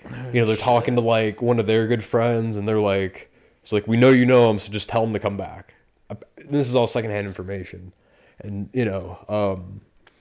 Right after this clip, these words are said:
Speaker 2: he's like, "Come back, 'cause they're already fucked." And, you know, and they told, and they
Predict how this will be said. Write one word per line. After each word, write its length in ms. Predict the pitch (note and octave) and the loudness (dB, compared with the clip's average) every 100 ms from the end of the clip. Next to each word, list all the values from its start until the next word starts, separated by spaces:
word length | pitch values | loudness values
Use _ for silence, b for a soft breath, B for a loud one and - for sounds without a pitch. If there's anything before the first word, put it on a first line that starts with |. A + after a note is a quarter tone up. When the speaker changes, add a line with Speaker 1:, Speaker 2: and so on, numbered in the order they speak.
| b | b
Speaker 2:
he's 120 | A#2 G2+ | -6 -4
like, 140 | F2+ | -2
"Come 180 | D3 B2+ | -2 2
back, 240 | A#2 G2+ | 2 2
'cause 80 | G#2+ | -2
they're 80 | G#2+ | -2
already 200 | G#2+ G2 | -2 -4
fucked." 400 | F2 - - - - _ b b b b b b B2 | -6 -10 -12 -20 -20 _ b b b b b b 0
And, 640 | B2 B2+ B2 B2 A#2+ C3+ | 4 4 4 4 2 4
you 80 | D#3 | 4
know, 60 | |
and 140 | C3 D#3 | 6 6
they 100 | D3 | 4
told, 340 | E3 G3+ - | 6 6 6
and 120 | C3+ | 4
they 240 | D3 C#3 | 6 6